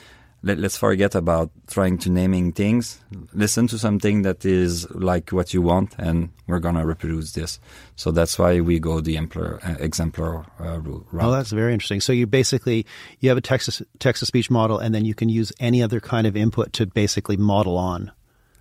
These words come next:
Speaker 1: Yeah.
Speaker 2: Okay, that's, that's awesome. How much data do you guys need? Like, how many hours of speech do you need to, to recreate a voice?
Speaker 1: This we don't know. <laughs> So we only know, uh, that, uh,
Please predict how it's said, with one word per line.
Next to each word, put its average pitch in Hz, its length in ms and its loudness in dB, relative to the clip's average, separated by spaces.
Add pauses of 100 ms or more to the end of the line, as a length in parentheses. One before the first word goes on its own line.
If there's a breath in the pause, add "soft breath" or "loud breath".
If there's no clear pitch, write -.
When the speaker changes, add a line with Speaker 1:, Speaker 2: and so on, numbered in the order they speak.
(120)
Speaker 1:
Yeah. 104 280 -2 (380)
Speaker 2:
Okay, 95 500 -4
that's, - 120 -16
that's 98 200 -2 (220)
awesome. - 280 -6 (460 loud breath)
How 131 160 0
much 123 200 2
data 110 320 2
do 104 120 -2
you 98 100 4
guys 92 240 2
need? 98 180 4
Like, 92 140 0
how 110 80 2
many 104 160 4
hours 101 340 2
of - 80 -6
speech - 260 -2
do 107 100 0
you 98 40 4
need 95 140 2
to, - 180 -6
to - 200 -2
recreate 98 320 0
a 87 40 -4
voice? 98 360 0 (460)
Speaker 1:
This 127 220 -4
we 143 60 -2
don't 90 300 -2
know. 98 280 -4 (680 soft breath)
<laughs> - 480 -10
So - 140 -10
we 110 140 2
only 117 280 4
know, 117 420 4
uh, 92 460 4
that, 92 340 -2
uh, 87 340 0